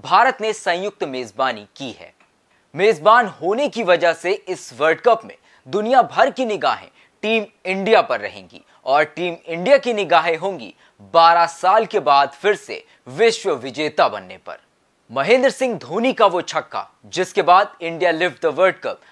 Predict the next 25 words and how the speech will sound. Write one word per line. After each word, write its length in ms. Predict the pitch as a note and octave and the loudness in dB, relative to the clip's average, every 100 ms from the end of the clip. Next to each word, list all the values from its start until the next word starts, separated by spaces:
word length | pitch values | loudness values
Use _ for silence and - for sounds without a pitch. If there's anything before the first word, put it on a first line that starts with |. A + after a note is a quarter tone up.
| - D3+ | 0 2
after 360 | F3+ - F3+ - | 2 0 -6 -2
twenty-eight 480 | A3 A3 A#3 D3+ G#2+ | -4 0 0 0 -4
years। 340 | F#2+ - _ _ _ | -16 -16 _ _ _
साल 320 | - G3+ A#3 | 0 4 4
दो 120 | A#3 G3 | 4 0
हज़ार 340 | F#3 G3+ G#3 | 0 2 2
ग्यारह 400 | D#3 D#3 D3+ F#3 | 0 2 2 2
में 80 | - - _ | -2 -8 _
भारत 380 | E2+ C#3 G3 A3+ | -4 2 2 2
ने 140 | F#3+ A3 | -2 -4
श्रीलंका 600 | - E3 D#3 D#3 D#3 C4+ | -4 -6 -4 -4 0 0
को 120 | B3 | 0
हराकर 480 | E3+ D3+ B2+ D3 E3+ | 0 2 0 -2 -8
वर्ल्ड 280 | C3+ D3 C3 | -2 -4 -2
कप 200 | E3+ C#3+ | -4 -4
अपने 300 | C3 B2 C3 | -6 -8 -10
नाम 300 | A#2+ A2+ F#2 - | -6 -6 -6 -14
किया, 220 | F2+ - _ _ _ | -20 -20 _ _ _
लेकिन 400 | A#2+ G#3+ B3+ G#3+ | 0 0 0 -6
दो 120 | F3 | -4
हज़ार 380 | D3+ D#3 E3 E3 D3+ - | -6 -2 0 0 -4 -4
तेईस 340 | G#3 C#4 - | -2 -2 -6
में 200 | F3+ F#3+ - _ | -8 -8 -10 _
इस 240 | D4+ C#4+ D3 | 2 4 2
बार 280 | C3+ G2+ | -2 -2